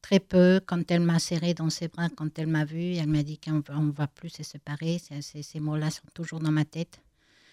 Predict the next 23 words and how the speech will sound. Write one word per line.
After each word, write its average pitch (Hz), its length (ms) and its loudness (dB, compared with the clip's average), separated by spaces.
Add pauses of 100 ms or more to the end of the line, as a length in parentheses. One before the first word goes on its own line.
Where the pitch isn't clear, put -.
(640)
Et 170 580 4
elle 170 100 2
faisait 170 280 0
des 165 100 4
projets. 165 600 0 (240)
Euh, 143 480 0
elle 151 100 2
me 156 120 6
disait 160 320 -2
une 175 120 2
fois, - 180 -2
euh, 147 380 -2 (600)
sortie - 420 -8
de 160 120 -6
l'hôpital, 160 480 -4
parce 165 160 -6
qu'elle 170 160 -2
savait 160 240 -2
pas 156 180 -6
qu'elle 151 220 -8
avait 147 160 -4
cette - 260 -12
maladie-là. 143 640 -4